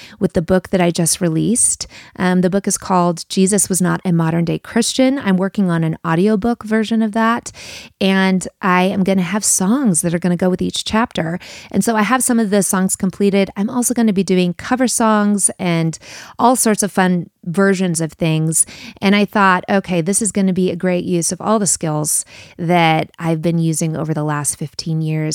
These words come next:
and hopefully be a really fascinating and unique journey for you guys. So if you're interested in some of the paid content, um, and, you know, I'll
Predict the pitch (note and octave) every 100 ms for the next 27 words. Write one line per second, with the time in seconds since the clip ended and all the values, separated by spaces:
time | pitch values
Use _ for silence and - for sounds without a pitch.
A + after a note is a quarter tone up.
0 | - E3+ D#3+ A#3 - G3+ E3 D#3+ D#3 D#3+
1 | F3+ F#3+ F#3 F3 D3+ - E3 D#3+ D#3 D#3
2 | - E3+ E3 E3 D#3+ - D#3 D#3 D#3 -
3 | D#3+ F#3+ - D3+ C#3 C#3 - - - -
4 | - G#3+ A3 A3+ B3+ C4+ C#4+ - F#3 F3
5 | E3+ - - - - G3 F#3+ - G#3+ A#3
6 | G3+ E3+ F3+ - E3+ D#3 - E3 D#3+ -
7 | - - - - F3 F3 E3+ E3 F3+ -
8 | - G3+ - - G3+ G3 E3+ G3 G#3+